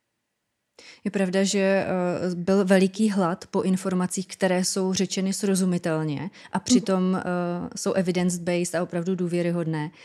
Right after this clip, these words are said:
Speaker 1: A, eh, ten hlad, eh, asi pro vás, eh, komunikátory vědy, eh, vědecké pracovníky v komunikaci, v médiích, eh, asi přinesli hodně čtenářů a diváků navíc oproti jiným časům.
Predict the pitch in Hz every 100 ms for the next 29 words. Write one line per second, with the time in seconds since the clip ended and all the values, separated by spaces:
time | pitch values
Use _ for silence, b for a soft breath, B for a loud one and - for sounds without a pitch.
0 | B B B - 170 165 170 170 175 165
1 | 185 180 175 175 180 180 175 - - -
2 | 175 190 175 170 160 180 - - 175 165
3 | 160 180 170 170 170 165 170 165 165 160
4 | 165 160 160 156 165 160 160 185 180 165
5 | - 160 - 160 170 165 156 165 160 B
6 | B B B B B - 160 - 175 180
7 | 175 165 - 160 160 160 160 165 170 -
8 | 165 165 - 180 185 - 190 185 190 -
9 | 196 185 185 185 185 175 170 175 170 170
10 | 170 165 170 170 190 180 156 135 - -
11 | 156 156 160 160 160 156 147 147 151 -
12 | - 160